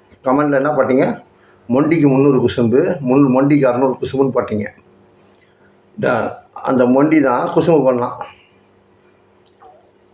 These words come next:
அந்த சொர்ணன்ற பொண்ணு பேபின்றவங்களும் புகார் எடுத்துக்கிட்டு கோயம்புத்தூர் கமிஷனர் ஆஃபீஸுக்கு நிறையா நடந்தாங்க, வேலை ஆகல.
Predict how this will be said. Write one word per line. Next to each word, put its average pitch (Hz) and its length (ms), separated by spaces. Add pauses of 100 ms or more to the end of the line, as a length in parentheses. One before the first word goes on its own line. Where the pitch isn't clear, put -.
(220)
அந்த 131 220
சொர்ணன்ற 151 540
பொண்ணு 135 420 (520)
பேபின்றவங்களும் 135 720 (540)
புகார் 143 360
எடுத்துக்கிட்டு 135 560 (640)
கோயம்புத்தூர் 143 640
கமிஷனர் 131 480
ஆஃபீஸுக்கு 127 320
நிறையா 131 240
நடந்தாங்க, 110 500
வேலை 117 260
ஆகல. 110 240